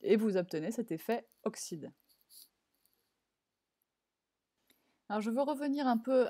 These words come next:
à mon bleu du départ. Donc, je nettoie un petit peu mon plan de travail, c'est bien vite fait. Je vais donc retourner mon pad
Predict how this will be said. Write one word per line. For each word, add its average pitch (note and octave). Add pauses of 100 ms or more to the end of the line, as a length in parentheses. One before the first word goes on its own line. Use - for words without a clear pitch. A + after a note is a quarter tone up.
à G#3
mon A3
bleu A#3
du G3+
départ. F#3 (300)
Donc, F#3
je G3+
nettoie G3+
un E3
petit -
peu B3+
mon F#3
plan E3+
de D#3+
travail, F#3+
c'est D#3
bien G3+
vite E3+
fait. C4+ (760)
Je G#3
vais A3
donc A3+
retourner A3+
mon C4
pad G#3+